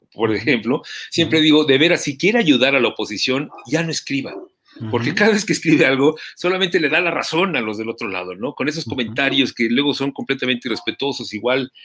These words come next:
Speaker 1: eh, que Javier Lozano, que, que utilizan lenguajes inclusive pro-cas para criticar al presidente cuando deberíamos estar en un debate que debería elevar la altura. ¿Tú sientes que estamos en ese riesgo de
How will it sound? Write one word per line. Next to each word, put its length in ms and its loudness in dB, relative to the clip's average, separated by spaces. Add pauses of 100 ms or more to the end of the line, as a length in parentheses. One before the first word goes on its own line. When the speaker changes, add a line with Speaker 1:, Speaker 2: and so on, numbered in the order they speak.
(200)
Speaker 1:
eh, 440 2
que 240 2
Javier 280 0
Lozano, 640 0
que, 240 -6
que 140 -2
utilizan 440 -2
lenguajes 440 0
inclusive 540 0 (260)
pro-cas 640 -2 (400)
para 240 0
criticar 400 0
al 100 4
presidente 560 0
cuando 400 -2
deberíamos 380 2
estar 180 -2
en 80 2
un 60 2
debate 320 0
que 80 -4
debería 320 2
elevar 260 2
la 100 -2
altura. 380 -2 (440)
¿Tú 100 -2
sientes 520 2
que 100 2
estamos 400 0
en 80 -2
ese 180 -2
riesgo 420 2
de 120 2